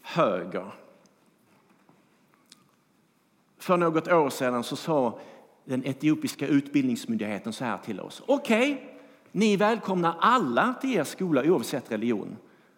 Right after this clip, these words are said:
Då har ni väl ingenting emot att vi rekommenderar den här muslimske mannen att bli rektor på en thaiskolan?" Och då sa vi,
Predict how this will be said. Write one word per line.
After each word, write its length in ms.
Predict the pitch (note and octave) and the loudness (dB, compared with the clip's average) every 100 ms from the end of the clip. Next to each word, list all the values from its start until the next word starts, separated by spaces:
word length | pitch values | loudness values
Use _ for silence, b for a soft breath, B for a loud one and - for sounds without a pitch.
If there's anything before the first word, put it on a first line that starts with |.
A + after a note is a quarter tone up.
| b _ _ _ | b _ _ _
Då 140 | F3+ | 2
har 200 | G3 A#3 | 4 2
ni 140 | B3 A3+ | 2 2
väl 140 | F#3+ | 2
ingenting 300 | A3 G3 D#3 | 2 0 0
emot 260 | F3 E3+ C3+ | 2 2 0
att 100 | C#3 | 0
vi 140 | C#3+ | 0
rekommenderar 720 | A#2 - A#2+ B2 D3 A#2 G#2+ | -2 -2 -2 0 0 -2 -2
den 140 | A2 B2 | -4 -2
här 340 | D3 A#2 A2 B B B | -2 -2 -4 B B B
muslimske 840 | C3+ D#3 - G3+ A#3+ A#2+ G2+ - G3+ | -2 -2 0 0 2 0 -2 -2 2
mannen 340 | B3+ C#3 A#2+ | 2 2 0
att 120 | A2+ | 0
bli 160 | D#3 B2 | 0 0
rektor 400 | C3 - - G#2 | 0 -2 -6 -8
på 220 | - A#2 | -4 -4
en 160 | A#2+ A2 | -2 -4
thaiskolan?" 1000 | - C3+ D3+ B2+ F#2+ - - G2 G#2+ A#2+ - - _ _ _ _ _ _ _ _ _ _ _ _ - | -2 -2 -2 -2 -8 -10 -12 -6 -6 -6 -14 -20 _ _ _ _ _ _ _ _ _ _ _ _ -6
Och 80 | |
då 60 | A#2 | -4
sa 220 | - A#2 | -4 -4
vi, 220 | G2+ F#2+ | -6 -8